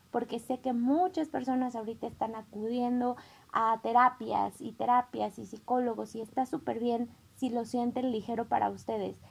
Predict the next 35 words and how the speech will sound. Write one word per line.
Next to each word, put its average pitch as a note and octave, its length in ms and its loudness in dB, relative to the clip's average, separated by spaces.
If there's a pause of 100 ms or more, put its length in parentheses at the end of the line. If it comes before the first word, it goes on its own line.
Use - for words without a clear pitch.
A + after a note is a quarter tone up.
(200)
pero B3 260 4
eso C4 200 2
es C#4 80 -2
solo C4 300 2
trabajar A3+ 500 2
la A3+ 180 2
mente, A3 380 -2
no A3 160 -2
estamos A#3+ 340 -2
trabajando A3 540 0
el G#3+ 100 -4
espíritu, C#4 720 2
ni B3 180 0
el G#3+ 140 -8
corazón, B3 640 0 (280)
ni A#3+ 200 2
la A3 100 0
energía, A3 720 2 (460)
ni C4 200 6
el B3+ 120 4
alma, G#3 400 2 (240)
¿ok? A3 200 -8 (520)
Entonces, B3+ 600 -2
y C4+ 100 2
recuerden B3 440 0
que A#3+ 140 -8
formas B3+ 380 2
de A#3 60 -12
trabajar G#3+ 460 2
la A#3 140 2
mente A#3 480 -4
hay G#3+ 160 -2
muchísimas, G#3+ 960 -8 (240)
hay A3 180 0
muchísimas, G#3+ 640 -8